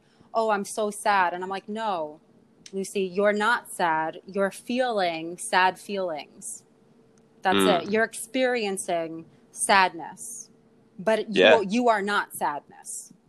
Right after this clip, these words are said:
Speaker 1: There's a
Speaker 2: Hell
Speaker 1: difference.
Speaker 2: yeah.
Speaker 1: So you have to change the way you,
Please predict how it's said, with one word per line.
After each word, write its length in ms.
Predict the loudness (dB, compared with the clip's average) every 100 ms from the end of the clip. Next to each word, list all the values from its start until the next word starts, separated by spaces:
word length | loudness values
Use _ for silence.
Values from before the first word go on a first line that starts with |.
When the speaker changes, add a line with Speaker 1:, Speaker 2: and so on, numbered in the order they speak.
| _ _ _ _ _ _ -4
Speaker 1:
There's 240 | -2 0
a 40 | 6
Speaker 2:
Hell 220 | 8 8
Speaker 1:
difference. 60 | 6
Speaker 2:
yeah. 220 | 4 2
Speaker 1:
So 60 |
you 140 | 0 -4
have 120 | -6
to 80 | -10
change 600 | -8 -6 -6 -6 -8 -6
the 120 | -4
way 300 | -2 0 -2
you, 640 | -4 -4 -4 -4 -4 -6